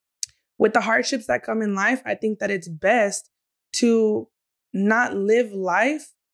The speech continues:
causing any harm to people. Really, just worry about yourself. It costs you nothing to be able to worry about yourself. The reason why I tell you guys this is because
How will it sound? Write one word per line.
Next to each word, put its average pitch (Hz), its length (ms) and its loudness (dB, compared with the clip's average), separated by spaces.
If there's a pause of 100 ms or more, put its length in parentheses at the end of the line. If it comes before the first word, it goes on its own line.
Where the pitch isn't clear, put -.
(680)
causing 247 380 2
any 247 140 2
harm 208 320 0
to 226 100 -4
people. 180 540 -4
Really, 233 280 4
just 214 340 -2
worry 214 300 0
about 247 220 -2
yourself. 226 500 -2
It 190 160 -4
costs - 320 -8
you 233 100 -2
nothing 214 360 -2
to 208 140 -10
be 202 100 -2
able 190 140 -4
to 185 60 -6
worry 185 200 -2
about 170 160 -4
yourself. 170 300 -8
The 190 60 -2
reason 226 200 2
why 220 100 0
I 208 60 -2
tell 226 200 -4
you 233 120 2
guys 185 240 -2
this 180 180 -12
is 175 80 -16
because 180 460 -2